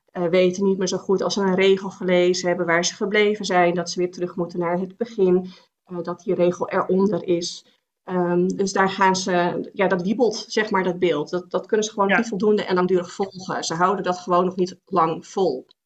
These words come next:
Speaker 1: En dan zie je ook vaak wel weer eh, onrust komen, dus concentratie, want het kost ontzettend veel energie, eh, om jou te focussen, om die ogen, ja, te laten doen wat jij wil dat ze doen, t-, als ze daar nog niet, eh,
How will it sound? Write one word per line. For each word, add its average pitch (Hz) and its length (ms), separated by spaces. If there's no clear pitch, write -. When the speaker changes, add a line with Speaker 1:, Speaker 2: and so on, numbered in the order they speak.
Speaker 1:
En 190 140
dan 180 100
zie 190 140
je 180 100
ook 190 180
vaak 165 260
wel 165 200
weer 160 260
eh, 185 180
onrust 220 440
komen, 185 440
dus 175 140
concentratie, 185 760
want 185 120
het 180 80
kost 190 180
ontzettend 220 640
veel 175 180
energie, 180 840
eh, 180 380
om 208 340
jou 165 280
te - 100
focussen, 220 640
om 190 120
die 190 220
ogen, 202 500
ja, 165 280
te - 120
laten 180 380
doen 208 500
wat - 180
jij 170 160
wil 208 240
dat 185 200
ze - 120
doen, 185 440
t-, - 160
als 170 200
ze 190 80
daar 175 160
nog 170 140
niet, 190 300
eh, 165 440